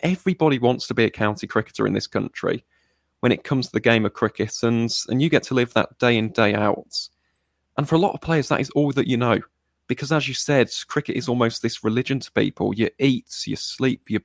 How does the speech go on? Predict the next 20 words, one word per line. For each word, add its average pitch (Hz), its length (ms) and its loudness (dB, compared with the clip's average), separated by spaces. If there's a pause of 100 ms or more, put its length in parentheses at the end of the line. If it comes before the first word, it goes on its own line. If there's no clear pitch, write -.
breathe 131 380 2
cricket. - 640 -2 (520)
It - 120 -2
almost 175 460 4
en-, 127 240 0
encapsulates 117 720 0
your 120 80 2
entire 113 380 2
life 139 380 2
at - 120 -2
certain 104 340 2
points. - 720 -2 (680)
But 123 120 4
then 151 120 4
as 151 80 0
soon 180 220 2
as 160 100 0
that's - 180 -2
taken 131 340 0
away, 110 460 6